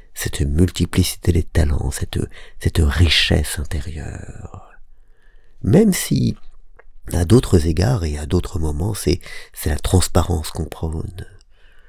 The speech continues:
J'avais souvent avec Katia cette, cette discussion sur la transparence. La, la transparence est quelque chose de très recherché et,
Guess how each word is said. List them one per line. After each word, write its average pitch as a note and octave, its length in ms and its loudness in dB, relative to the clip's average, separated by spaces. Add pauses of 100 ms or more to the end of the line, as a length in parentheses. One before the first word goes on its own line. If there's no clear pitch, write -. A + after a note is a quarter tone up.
(680)
J'avais A#2+ 360 2
souvent B2+ 360 2
avec F2+ 240 4
Katia - 340 2
cette, - 400 4
cette - 320 -4
discussion F2 680 0
sur - 160 0
la D#2 100 0
transparence. D#2+ 840 0
La, - 380 0 (360)
la - 80 -4
transparence - 680 4
est - 40 -6
quelque - 260 0
chose D2+ 200 2
de - 80 2
très - 280 -2
recherché - 680 4
et, - 80 4